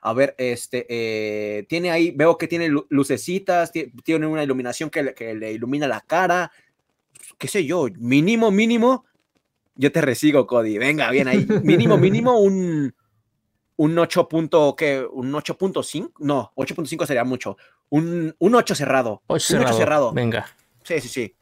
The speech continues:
Speaker 2: Ay.
Speaker 1: Vamos.
Speaker 2: Venga. Ay, ay, ay. Vale, pues me pongo ocho para mí. Y creo que el G B G B es el que está ganando, ¿eh? O sea,
Speaker 1: El, sí, el G B G B, vamos,
Speaker 2: está
Speaker 1: es
Speaker 2: muy
Speaker 1: el que va a
Speaker 2: complicado
Speaker 1: ganar.
Speaker 2: quitarle el, el lugar al
Speaker 1: Sí, está
Speaker 2: G B G B,
Speaker 1: muy
Speaker 2: pero,
Speaker 1: bajo.
Speaker 2: este,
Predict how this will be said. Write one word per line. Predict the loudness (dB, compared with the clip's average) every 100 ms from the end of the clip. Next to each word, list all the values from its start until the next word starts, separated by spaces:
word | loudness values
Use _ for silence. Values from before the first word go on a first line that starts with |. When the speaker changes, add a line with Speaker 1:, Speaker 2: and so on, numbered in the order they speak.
| _
Speaker 2:
Ay. | -8 -6 -6
Speaker 1:
Vamos. | -6 -6 -12 _ _ _ _ _ _ _ -16
Speaker 2:
Venga. | -10 -8 -8 -12 -4
Ay, | -2 -2 -2 -4 -4 -8
ay, | -12 -14
ay. | -16 -18 -20 -20
Vale, | -6 -2 0 -2
pues | -4 -4
me | -4
pongo | -2 0
ocho | 0 0
para | -2 0
mí. | 2 0 -2 _ _ _ _ _ _ _ _ _ _ _ _ _ -2
Y | 0 2 2 2 2 2 2 0
creo | 0 0
que | 0
el |
G | 2 2
B |
G | 2 2
B | 2
es | 0
el | 0
que |
está | -2 -2
ganando, | 0 0 0 -2 -2
¿eh? | -6 -8 -10 _ _ _ _
O | -2
sea, | 0
Speaker 1:
El, | 0 4
sí, | 4
el | 4
G | 2
B | -2
G | 0
B, | 0
vamos, | 0 -2 -4
Speaker 2:
está | -4 0
Speaker 1:
es |
Speaker 2:
muy | 0
Speaker 1:
el |
que | 2
va |
a |
Speaker 2:
complicado | 0 0 0 0
Speaker 1:
ganar. | 0
Speaker 2:
quitarle | -2 -2 0 2
el, | 2 2 0
el | 2
lugar | 2 2
al |
Speaker 1:
Sí, | 2
está | 2
Speaker 2:
G | 2
B |
G |
B, | 2
Speaker 1:
muy | 2
Speaker 2:
pero, | 2 2 2
Speaker 1:
bajo. | 0 -2
Speaker 2:
este, | -2 0 0 -4 -8 -4 -2 -2